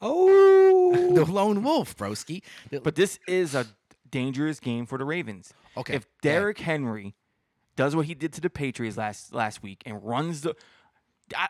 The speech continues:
Speaker 3: I don't, like, the Ravens have a tough time stopping the run.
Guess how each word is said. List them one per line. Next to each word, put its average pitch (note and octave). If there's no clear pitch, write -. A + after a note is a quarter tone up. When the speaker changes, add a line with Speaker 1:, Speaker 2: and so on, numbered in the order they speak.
Speaker 3:
I F#3
don't, A#3
like, D#3+
the D3+
Ravens G3+
have E3
a C3
tough D3
time C3
stopping A2
the F2+
run. F2